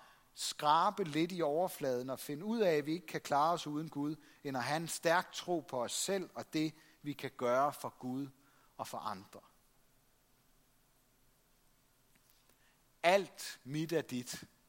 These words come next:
siger faren, efter at han har overøst sin kærlighed over den yngste søn.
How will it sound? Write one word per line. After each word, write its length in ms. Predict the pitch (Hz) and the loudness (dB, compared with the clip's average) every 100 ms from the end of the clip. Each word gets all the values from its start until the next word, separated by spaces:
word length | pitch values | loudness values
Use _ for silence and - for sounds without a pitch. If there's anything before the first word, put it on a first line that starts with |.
| _ - | _ -14
siger 220 | - 123 | -6 -4
faren, 440 | - 107 110 113 98 _ _ _ _ _ _ _ _ _ _ - | -2 -2 -2 -8 -16 _ _ _ _ _ _ _ _ _ _ 2
efter 320 | 180 - 156 | 2 6 6
at 140 | 139 | 6
han 140 | 143 147 | 2 -2
har 420 | 143 139 127 117 - _ _ _ _ _ _ _ _ _ _ _ - | 0 0 0 -4 -18 _ _ _ _ _ _ _ _ _ _ _ 4
overøst 800 | 170 208 226 - 180 151 127 - | 6 8 6 4 0 0 0 -4
sin 200 | 139 127 | -6 -6
kærlighed 640 | 135 131 160 135 123 92 _ _ _ _ - | 2 2 2 0 -6 -10 _ _ _ _ -6
over 240 | 131 123 | -2 -2
den 140 | 120 127 | -4 -4
yngste 400 | 139 135 - 107 | -4 -4 -8 -10
søn. 300 | - 95 | -10 -10